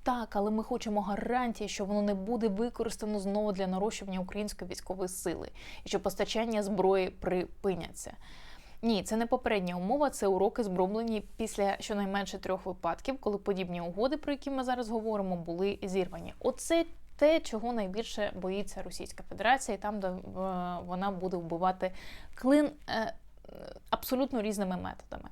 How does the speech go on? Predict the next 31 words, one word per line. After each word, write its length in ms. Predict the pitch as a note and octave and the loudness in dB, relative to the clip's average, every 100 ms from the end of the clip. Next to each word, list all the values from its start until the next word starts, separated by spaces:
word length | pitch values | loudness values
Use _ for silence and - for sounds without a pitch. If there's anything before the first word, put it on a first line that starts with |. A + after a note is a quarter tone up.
| - | -4
Посварити 480 | - - C#4 B3+ G3+ | -2 4 4 4 0
нас 160 | G3 | -6
з 120 | - G#3+ | -6 -6
С 80 | |
Ш 220 | G#3 C4+ D#4 | -4 -2 -2
А, 20 | |
накачати 600 | B3 G#3 G#3 G3 G3+ - - | -2 -6 -6 -4 -4 -4 -6
антиамериканські 1120 | G3 G3+ G3 F#3 F#3 G3 F#3 F#3 F#3 F3 F3 - | -2 0 0 -2 -4 -6 -8 -8 -6 -6 -6 -6
тут 300 | E3+ - F3 | -10 -10 -2
настрої, 640 | A3 D#4+ - A#3+ A3 - - - - - - - | 0 0 -2 -2 -2 -4 -10 -14 -12 -12 -14 -6
а, 280 | G3+ G3 F#3+ F#3 F#3 - | 0 2 0 -2 -6 -6
і, 280 | A#3 C4 C4+ - - | -2 2 2 0 -4
м, 500 | G3+ G3+ G3 G3 F#3 - - - - | -2 -2 -2 -4 -6 -8 -10 -8 -2
наситити 580 | G#3 A3 - A#3 G#3 G3 | 0 0 0 -2 -2 -2
російською 500 | G3 G#3+ G3+ - F#3 | -2 -4 -4 -2 -2
агентурою 600 | F#3+ F#3+ F#3 G3 F#3 F3 | 0 -4 -2 -2 0 -2
довкола 440 | F3 F3+ - F3+ F3+ | -2 -6 -4 -2 0
Зеленського 500 | F3+ F3+ F3 - E3+ | 0 -2 -6 -6 -6
все, 220 | - F3+ | -4 -6
що 120 | G3 | -4
тільки 280 | G3+ G3+ D4+ | -6 -4 0
можна, 340 | G4+ F#4+ B3 | 2 2 0
щоб 180 | - F#3+ | -8 -4
воно 240 | G#3+ D4+ | 2 2
зривало 640 | C#4 A3 D4 G4+ G#4 F4 - | 4 2 4 8 8 6 4
нашими 520 | G#3+ A#3+ A#3+ G#3 G3 | 2 2 2 -4 -4
руками 460 | F#3 - C#4+ C#4 B3 | -6 2 2 2 -2
будь-які 720 | F3+ F3 B3 G#3 F#3 - A3 B3+ - - - | -4 -2 0 0 -4 -6 -6 -6 -8 -10 -4
потенційні 640 | G3 F#3+ F#3+ - A#3 G#3 - | -2 -2 -2 0 0 -2 -4
переговори 720 | F#3+ F#3+ F3+ F#3 G#3+ G3+ - | -4 -2 -2 0 2 0 -2
із 260 | F#3+ F#3 | -6 -8